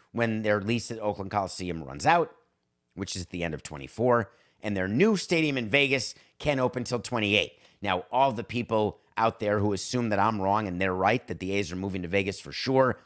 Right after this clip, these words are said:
are pointing out a letter that came from Bally's, the news that came out that the Tropicana is being demolished, the A's are moving to Vegas.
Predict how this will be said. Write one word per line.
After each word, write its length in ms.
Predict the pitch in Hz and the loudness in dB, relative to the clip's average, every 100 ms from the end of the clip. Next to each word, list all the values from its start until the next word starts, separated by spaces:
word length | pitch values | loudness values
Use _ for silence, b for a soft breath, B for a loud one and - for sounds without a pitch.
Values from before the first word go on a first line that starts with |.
| b b b b | b b b b
are 120 | 104 | -4
pointing 400 | - 127 123 123 | -2 -2 -2 0
out 120 | 107 | 0
a 40 | 92 | 0
letter 320 | 101 123 117 | 2 2 2
that 180 | 104 - | -4 -2
came 220 | 117 110 | -2 -2
from 180 | 101 87 | -6 0
Bally's, 480 | 113 117 113 107 B B | 2 4 2 -2 B B
the 80 | 95 | -2
news 260 | 104 151 113 | 4 4 2
that 100 | 123 | -4
came 180 | 127 | 0
out 160 | 120 120 | 0 0
that 120 | 110 | -4
the 60 | - | -8
Tropicana 600 | - 135 139 120 113 131 | -2 0 0 -4 -2 0
is 140 | 120 | 0
being 200 | - 127 | -2 -2
demolished, 600 | 120 110 131 135 135 - b b - | 0 2 4 4 2 -2 b b -10
the 140 | 104 | -4
A's 300 | 131 147 123 | 2 2 2
are 60 | 127 | 2
moving 320 | 135 131 131 | 2 2 0
to 60 | |
Vegas. 580 | 113 131 135 120 95 - | 2 4 4 4 0 -6